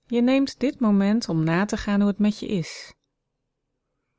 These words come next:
Meestal vragen we aan anderen hoe het is en dit is een pauze voor jouzelf.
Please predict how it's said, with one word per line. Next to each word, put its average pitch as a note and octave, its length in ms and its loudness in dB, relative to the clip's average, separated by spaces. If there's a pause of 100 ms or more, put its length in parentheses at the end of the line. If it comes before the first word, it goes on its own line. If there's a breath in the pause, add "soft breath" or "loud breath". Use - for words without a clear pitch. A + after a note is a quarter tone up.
(800)
Meestal F#3 340 -2
vragen D#3+ 420 -6
we F3+ 60 -2
aan E3+ 160 -2
anderen B3+ 380 0
hoe F3 120 0
het F3+ 140 -4
is - 520 -8
en F3+ 220 -4
dit B3+ 400 -6
is F#3 180 -4
een E3 160 -2
pauze F#3 680 -2
voor - 260 -8
jouzelf. D3+ 840 -6